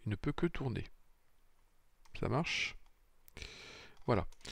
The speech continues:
Dessus, on va venir mettre les bagues de le, chaque côté. Donc, on va ouvrir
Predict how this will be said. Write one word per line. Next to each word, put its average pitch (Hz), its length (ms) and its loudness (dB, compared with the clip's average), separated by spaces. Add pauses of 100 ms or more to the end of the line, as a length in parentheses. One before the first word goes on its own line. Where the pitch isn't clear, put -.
(280)
Dessus, 170 640 6
on 127 100 4
va 120 160 12
venir 120 340 8
mettre 117 480 8 (140)
les 92 160 6
bagues 139 340 10 (840)
de 98 100 8
le, 90 400 8
chaque - 220 6
côté. - 280 2 (840)
Donc, 101 140 0 (760)
on 117 80 2
va 107 120 6
ouvrir 95 540 4